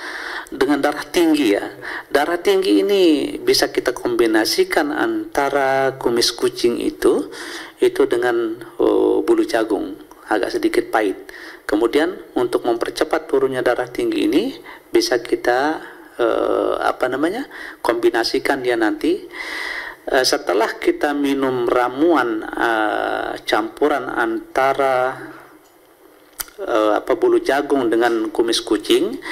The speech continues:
itu sudah satu porsi lain kita minum pagi.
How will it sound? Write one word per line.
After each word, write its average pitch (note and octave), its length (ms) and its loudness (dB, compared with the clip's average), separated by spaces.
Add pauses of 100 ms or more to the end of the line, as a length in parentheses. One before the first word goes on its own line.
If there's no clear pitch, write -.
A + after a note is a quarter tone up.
(340)
itu - 240 2
sudah B2 320 0
satu A#2 640 2
porsi A2+ 480 0
lain G#2+ 480 0
kita G#2 240 -4
minum A2 320 -2
pagi. G#2+ 400 -2